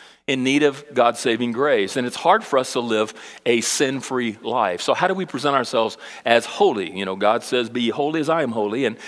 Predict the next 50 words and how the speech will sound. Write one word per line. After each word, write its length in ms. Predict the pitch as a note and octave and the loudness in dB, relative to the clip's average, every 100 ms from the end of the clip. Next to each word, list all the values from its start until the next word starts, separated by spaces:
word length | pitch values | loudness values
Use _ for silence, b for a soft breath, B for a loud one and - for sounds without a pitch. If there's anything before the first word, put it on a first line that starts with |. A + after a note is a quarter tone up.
| B | B
how 200 | - E3+ | 0 2
do 80 | A3 | 2
we 200 | G3+ G3 | 0 -4
struggle 520 | - - E3+ D3+ B2 | -4 0 2 2 0
with 160 | A2 A2+ | 0 -2
this 160 | A#2+ | -4
whole 160 | - D#3+ | -4 -6
concept 580 | - C#3+ B2 - A2+ A2+ | -4 -4 -4 0 0 0
of 140 | G#2 B B G#2+ | -6 B B 0
righteousness 680 | G#2+ C#3+ - D3 D3+ - | 2 2 0 -6 -6 -6
and 100 | A2+ | -6
holiness 560 | - B2+ B2 A#2 A#2+ - | -2 -2 0 -2 -4 -6
and 140 | G2+ | -8
trying 240 | C3 C3+ C#3 | -4 -4 -2
to 60 | |
live 160 | C3 A#2+ | -2 0
out 100 | B2 | 0
our 100 | A2+ | -2
faith 400 | - G#2 G2+ - B B | 0 0 0 -4 B B
and 100 | A2 | -4
presenting 400 | A#2 A2+ C3 C3 | -4 0 0 2
ourselves 300 | A#2+ A#2 G#2 | 0 0 -4
holy 320 | - D3+ D#3+ | -2 -2 -2
to 80 | C#3 | -2
God 340 | G#2+ G2 G2 | 0 0 0
when, 220 | A2 G#2 - B B - | -2 -6 -6 B B 0
like 240 | C3+ F3 | 2 4
the 60 | D3+ | 2
Apostle 340 | D#3 C3+ B2 | 0 0 0
Paul, 180 | C3 A#2+ | 0 0
the 60 | A2+ | 0
things 220 | D3 B2+ | -2 0
I 80 | A#2 | 2
wanna 240 | C#3 C#3 | 0 0
do, 100 | C3 | 0
I 80 | A#2+ | 0
can't 240 | C3+ B2+ | -2 -2
do, 80 | A#2+ | -2
and 100 | A2+ | -4
the 60 | G#2+ | -4
things 200 | B2 A2+ | -2 -2
I 60 | |
don't 200 | A2 C3 | 0 -2
wanna 120 | B2 | -2
do, 120 | A2 G#2+ | -2 -2
I 80 | |
do? 200 | G#2 A#2+ | 0 -2
Woe 220 | A#2 A#2 A#2+ | 2 0 0
is 160 | A2 | -2
me. 320 | C3+ D#3 D3+ | 0 0 -2